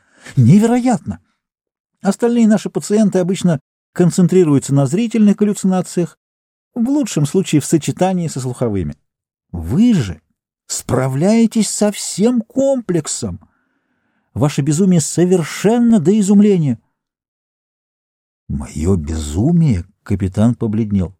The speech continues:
"Да, да, великолепное безумие! Металл, резина, гравиаторы, пища, одежда, горючее, оружие, трапы, гайки, болты, ложки.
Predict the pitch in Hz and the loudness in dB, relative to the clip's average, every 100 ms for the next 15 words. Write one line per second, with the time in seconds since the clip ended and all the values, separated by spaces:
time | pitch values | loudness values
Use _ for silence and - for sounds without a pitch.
0 | _ - 90 107 208 233 208 220 202 226 | _ -12 -6 0 0 2 2 2 4 4
1 | 240 - 254 262 285 277 262 269 269 254 | 4 0 -2 2 0 0 -2 0 0 0
2 | 269 247 175 131 180 240 - - 190 127 | 2 2 2 4 4 4 0 -4 -2 -2
3 | 131 175 233 190 190 180 151 165 151 202 | -2 2 2 2 2 2 2 2 0 0
4 | 220 233 226 196 143 151 127 139 _ _ | 0 2 2 0 -2 -4 -4 -4 _ _
5 | 262 233 - - 165 208 220 240 220 160 | 0 2 0 -8 -2 0 0 2 0 0
6 | 160 156 233 254 214 - 143 - 175 226 | -2 0 0 0 -2 -2 -6 -4 -4 -4
7 | 269 277 202 147 110 _ _ _ 240 262 | -2 -2 0 -2 -2 _ _ _ -2 0
8 | 262 - 226 160 220 269 220 233 214 240 | -2 -2 -2 0 0 0 0 -2 0 -2
9 | 233 262 247 254 - 214 | -2 -2 0 0 -2 -6